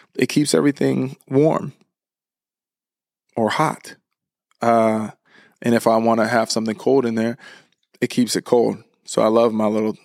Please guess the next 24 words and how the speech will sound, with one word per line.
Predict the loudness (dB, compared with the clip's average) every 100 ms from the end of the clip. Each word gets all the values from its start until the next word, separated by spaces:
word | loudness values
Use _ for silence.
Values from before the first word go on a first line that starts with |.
| _
my | -6
little | -2 -2 -4 -8 _ _
vessel | -4 0 0 0
here. | 2 2 0 -6 -20 -20 -20 _ _
And, | -4 -2 0 0
um, | 0 0 -4 _ _ _ _ _ _ _ _ _ -10
those | -2 0 2
were, | 0 0
uh, | -2 -2 -2 -4
a | -6
few | 0 0 0 -6
free | -2 0 2
shout | 2 2 2
outs, | 0 -2 -12 -18 -20 -20 _
but, | 0 0 0
uh, | 0 2 0 -4 _ _ _ _ -2
you | 0
know, | 0 -2 _ _ -10
if | -4 0
y'all | 2 4 2 -2 -2
wanna | 0 2 0
leave | 0 2 2 -2 -12 _ _ _
a | -12
con-, | -2 2 2